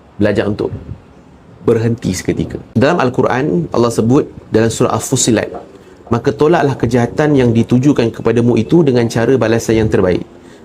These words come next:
Apabila engkau berlaku demikian, maka orang yang menaruh rasa permusuhan terhadapmu dengan serta-merta akan menjadi seolah-olah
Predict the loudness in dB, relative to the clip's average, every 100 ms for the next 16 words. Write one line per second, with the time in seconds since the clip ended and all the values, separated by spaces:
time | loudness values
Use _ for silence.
0 | -8 -2 2 2 2 0 -2 -2 -8 -20
1 | -20 -20 -20 -14 -2 0 0 0 0 2
2 | 0 0 -2 -2 -6 -4 -4 -2 0 0
3 | 2 2 2 2 2 2 -2 -4 -6 -2
4 | -2 0 2 0 0 0 0 0 2 2
5 | 0 -4 -20 -12 -2 0 0 -2 0 0
6 | 0 0 0 -2 0 2 0 0 -2 0
7 | 0 -2